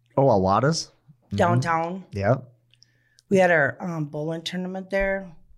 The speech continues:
Speaker 1: Big bowler?
Speaker 2: Yeah, I used to be.
Speaker 1: Yeah, right on. And why did you super glue glasses to the bar?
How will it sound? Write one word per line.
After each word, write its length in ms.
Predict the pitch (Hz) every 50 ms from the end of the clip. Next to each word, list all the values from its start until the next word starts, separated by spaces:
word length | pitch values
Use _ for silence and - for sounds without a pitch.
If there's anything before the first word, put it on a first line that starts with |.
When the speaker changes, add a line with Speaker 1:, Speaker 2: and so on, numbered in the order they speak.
| - - - _ _ _ _ - - - 117
Speaker 1:
Big 160 | 101 90 -
bowler? 400 | - 90 104 117 135 151 151 _ _ _ _ _ _ _ _ - -
Speaker 2:
Yeah, 340 | 175 185 170 151 156 - 85 -
I 60 | 156
used 320 | 156 160 170 175 - -
to 60 | -
be. 260 | 151 147 147 160 151 - - -
Speaker 1:
Yeah, 220 | 92 - 117 113 - _ _ _ _ _
right 180 | - - 95 101
on. 260 | 113 110 123 143 147 - _ _ _ _ _ _ _ _ _ _ _ _ _ _ _ _ _ -
And 280 | 113 110 113 110 110 104
why 160 | 104 101 107
did 160 | 113 120 113
you 80 | 113 117
super 260 | 117 - 123 101 117
glue 240 | 101 117 117 117 113
glasses 440 | 95 107 110 107 110 117 120 120 120
to 60 | - 110
the 60 | 101
bar? 340 | - 113 120 151 156 147